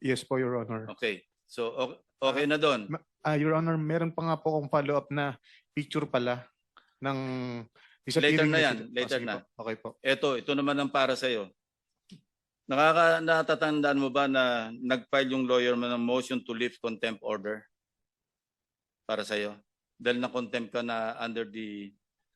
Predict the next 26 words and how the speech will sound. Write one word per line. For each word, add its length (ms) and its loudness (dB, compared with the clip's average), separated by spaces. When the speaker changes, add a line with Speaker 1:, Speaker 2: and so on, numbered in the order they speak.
Speaker 2:
ah, 640 -10
Speaker 1:
Sana 340 0
po, 80 0
Speaker 2:
the 80 4
Speaker 1:
Your 140 4
Honor, 240 2
Speaker 2:
previous 100 -4
Speaker 1:
para 220 -2
po 420 -6
Speaker 2:
Okay. 400 -2
Speaker 1:
makagawa 480 -2
po 220 -4
ako 20 -
ng 60 -2
mga 100 2
Speaker 2:
Natatandaan 480 2
mo 80 2
Speaker 1:
tamang 80 -2
Speaker 2:
ba 140 2
yung 320 2
Speaker 1:
ebidensya. 100 -4
Speaker 2:
attachment 540 -2
mo 80 -2
doon? 220 -2
Anong 320 0
mga 100 0